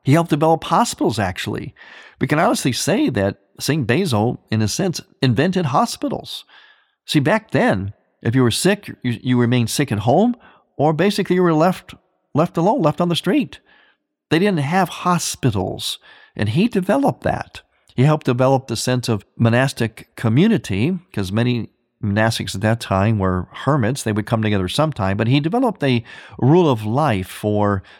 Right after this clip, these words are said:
monastic communities, which later was taken to the Western Church by Saint Benedict.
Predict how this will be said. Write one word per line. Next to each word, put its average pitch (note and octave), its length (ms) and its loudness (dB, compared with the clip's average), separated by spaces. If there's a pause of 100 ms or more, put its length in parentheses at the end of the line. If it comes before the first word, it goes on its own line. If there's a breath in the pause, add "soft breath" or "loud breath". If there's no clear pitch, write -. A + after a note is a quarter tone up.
(300 loud breath)
monastic B2 560 0
communities, C3 540 -2
which A#2+ 260 -2 (240 loud breath)
later E3 220 2
was D3 140 0
taken B2+ 260 -2
to A2 60 -2
the G#2+ 100 0
Western A2+ 440 -2
Church G2 460 -6
by G#2 140 0
Saint G2+ 400 -6
Benedict. A#2+ 600 -4